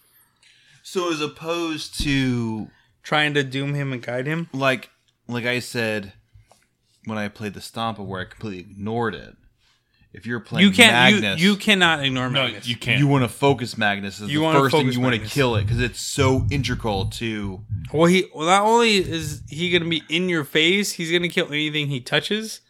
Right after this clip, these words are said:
Speaker 2: and he has a big base, so he can touch multiple models. If
Speaker 3: Unless
Speaker 2: I,
Speaker 3: he's already
Speaker 2: if I
Speaker 3: stuck in
Speaker 2: were,
Speaker 3: there.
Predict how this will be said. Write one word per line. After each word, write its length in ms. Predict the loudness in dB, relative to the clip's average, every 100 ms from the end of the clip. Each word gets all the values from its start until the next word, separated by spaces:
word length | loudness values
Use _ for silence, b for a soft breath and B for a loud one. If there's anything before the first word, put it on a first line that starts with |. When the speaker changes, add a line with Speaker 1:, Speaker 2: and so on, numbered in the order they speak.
| _ _ _ _ -6
Speaker 2:
and 100 | -2
he 60 | 2
has 160 | 2 0
a 40 |
big 260 | -2 -2 0
base, 300 | 0 0 -2
so 60 |
he 60 | -8
can 160 | -8 -8
touch 240 | -6 -6
multiple 400 | -4 -4 -4 -8 -8
models. 360 | -8 -8 -10
If 60 | -12 _
Speaker 3:
Unless 280 | -6 -2 4
Speaker 2:
I, 140 | 6 6
Speaker 3:
he's 80 | 4
already 120 | -2
Speaker 2:
if 140 | 2
I 180 | 4 6
Speaker 3:
stuck 80 | 4
in 60 | 4
Speaker 2:
were, 160 | 4
Speaker 3:
there. 120 | 4